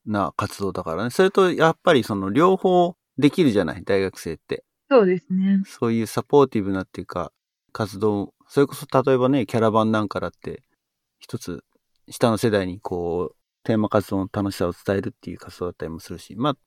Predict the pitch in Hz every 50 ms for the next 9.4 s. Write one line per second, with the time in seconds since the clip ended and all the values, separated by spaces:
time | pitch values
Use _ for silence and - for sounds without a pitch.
0 | _ _ _ - - 110 95 95 - - 147 156 160 160 - - 175 180 180 175
1 | 170 - - 127 120 113 101 98 90 71 - - _ _ _ _ _ _ _ _
2 | - - 117 113 113 120 127 147 185 180 143 120 120 120 - - 151 131 113 -
3 | 113 101 - - 120 113 110 - - 123 117 113 107 104 98 92 92 90 90 92
4 | 92 98 95 - - - 95 92 92 - - - - - 107 98 92 - - 95
5 | - 87 - - 78 82 - - - 85 82 - 90 87 - _ - 82 82 -
6 | - - - - - - - - - - - _ _ _ _ _ _ _ _ _
7 | - - 95 90 - - 64 - - - 90 87 76 80 - - - - 65 -
8 | - - - 120 - - - 269 370 359 320 - - - 117 101 90 107 101 -
9 | - - 117 95 - 98 90 90